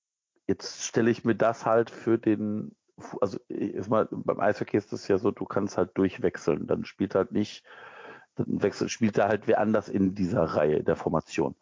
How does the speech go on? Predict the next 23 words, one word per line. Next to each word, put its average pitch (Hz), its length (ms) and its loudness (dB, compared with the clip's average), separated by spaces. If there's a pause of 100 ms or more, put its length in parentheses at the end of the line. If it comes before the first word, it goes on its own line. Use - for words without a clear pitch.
(600)
Ähm, 98 420 2 (160)
das - 220 -12
ist - 80 -2
beim 95 120 2
Fußball 92 360 0
ein 101 80 2
bisschen 98 260 -4
schwierig. 113 600 -2
Ich, - 320 -16
ähm, 95 380 2 (180)
würde 98 400 0
mir 92 200 6
aber 92 160 2
tatsächlich 98 540 -4
irgendwie 95 320 0
wünschen, 101 560 0 (1800)
dass - 160 -2
es 95 180 0
da 92 240 4
irgendeine 95 1300 4
gleichgelagerte 87 1000 2
Idee 87 400 0
gibt, - 360 -4